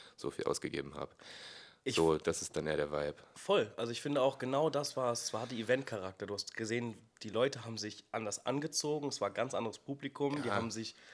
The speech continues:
Speaker 2: Aperol gekauft. Für die war es so eine richtige
Speaker 1: Ja, ja.
Speaker 2: abendfüllende
Speaker 1: Aperol und auch
Speaker 2: Veranstaltung.
Speaker 1: mal, genau, auch mal ein Parfüm getragen. Auch mal
Speaker 2: Ja.
Speaker 1: mit Parfüm, siehst du? <laughs>
Speaker 2: Ja,
Speaker 1: Siehst du?
Speaker 2: ja, ge-, genau, aber genau das ist der Unterschied.
Speaker 1: Im
Speaker 2: So
Speaker 1: Comedy-Keller in Berlin, da trägt aber gar keiner Parfüm. Da kommen die mit ihrem Bier von draußen rein und dann wird mal, wird mal geguckt.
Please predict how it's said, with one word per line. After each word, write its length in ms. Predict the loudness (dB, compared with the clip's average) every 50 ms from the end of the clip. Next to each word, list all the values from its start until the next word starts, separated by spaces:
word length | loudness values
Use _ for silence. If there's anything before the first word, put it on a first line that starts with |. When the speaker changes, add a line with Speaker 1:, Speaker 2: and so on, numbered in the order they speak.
| -20 -20 -20 -20 -20 -6 _
Speaker 2:
Aperol 540 | -2 0 2 2 2 2 4 6 6 6 4
gekauft. 480 | 4 -2 -4 0 2 4 4 4 2 0
Für 60 | -6
die 100 | 0 4
war 100 | 4 6
es 80 | 6 4
so 60 | 0 -2
eine 100 | -2 0
richtige 240 | 0 4 8 10 10
Speaker 1:
Ja, 60 | 12 12 12 10
ja. 80 | 10 8
Speaker 2:
abendfüllende 1000 | 8 8 8 6 2 -2 -2 -2 0 2 2 2 2 2 4 6 6 6 6 8
Speaker 1:
Aperol 480 | 8 10 10 12 12 12 12 12 12 12
und 140 | 12 12 10
auch 80 | 8
Speaker 2:
Veranstaltung. 20 | 10
Speaker 1:
mal, 240 | 10 10 10 10 8
genau, 160 | 6 6 6
auch 60 | 6
mal 100 | 6 4
ein 60 | 4
Parfüm 300 | 2 0 -2 0 2 2
getragen. 500 | 2 2 2 2 2 2 2 2 0 -2 0
Auch 100 | 2 6
mal 100 | 8 8
Speaker 2:
Ja. 40 | 8
Speaker 1:
mit 120 | 8 6
Parfüm, 360 | 4 2 2 4 4 4 4
siehst 240 | 2 2 0 2 6
du? 140 | 10 12 12
<laughs> 0 |
Speaker 2:
Ja, 60 | 12 12 12
Speaker 1:
Siehst 260 | 12 12 12 12 12
du? 60 | 12 12
Speaker 2:
ja, 220 | 12 12 10 8
ge-, 120 | 8 8
genau, 300 | 8 10 12 12 12 12
aber 100 | 12 12 10
genau 260 | 10 12 12 12 12
das 140 | 12 10 8
ist 100 | 8 10
der 80 | 10
Unterschied. 340 | 10 8 8 6 6 6 6 6
Speaker 1:
Im 80 | 10
Speaker 2:
So 60 | 12
Speaker 1:
Comedy-Keller 460 | 12 12 12 12 12 12 12 12 12 12
in 60 | 12
Berlin, 200 | 12 12 12 12
da 100 | 10 10
trägt 180 | 10 8 8
aber 200 | 12 12 12 12
gar 120 | 12 12 12
keiner 200 | 12 12 8 8
Parfüm. 380 | 8 6 2 2 4 4 6 6
Da 80 | 6
kommen 180 | 8 10 10 10
die 60 | 10
mit 160 | 8 8 8
ihrem 160 | 8 8 10 10
Bier 100 | 10 10
von 160 | 12 10 12
draußen 360 | 12 12 12 12 12 12 10
rein 260 | 10 12 12 12 10
und 260 | 8 6 4 4 2
dann 120 | 2 4 6
wird 100 | 6 6
mal, 300 | 8 8 8 8 8 6
wird 100 | 6 6
mal 80 | 6 6
geguckt. 460 | 4 4 4 4 4 4 2 -2 -10